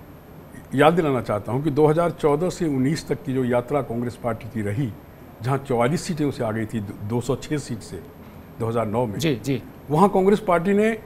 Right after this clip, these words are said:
Speaker 1: कौन-कौन से वो कदम उठाए जिससे उनके संगठन को मजबूती मिली?
Speaker 2: तीन साल तो कदम उठाए ही नहीं ना।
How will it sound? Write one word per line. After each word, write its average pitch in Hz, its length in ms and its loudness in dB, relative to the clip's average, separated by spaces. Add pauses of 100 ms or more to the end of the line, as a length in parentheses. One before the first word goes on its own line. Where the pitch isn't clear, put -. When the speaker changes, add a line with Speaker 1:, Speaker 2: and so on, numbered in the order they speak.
(540)
Speaker 1:
कौन-कौन 202 400 8
से 226 120 4
वो 190 100 6
कदम 165 280 4
उठाए 123 480 2 (260)
जिससे 202 580 4
उनके 151 240 0
संगठन 127 440 -2
को 156 100 -2
मजबूती 151 380 -2
मिली? 156 280 -4 (160)
Speaker 2:
तीन 226 220 6
साल 233 180 6
तो 233 100 4
कदम 214 240 4
उठाए 196 280 2
ही 220 80 -2
नहीं 123 180 -4
ना। 214 160 -6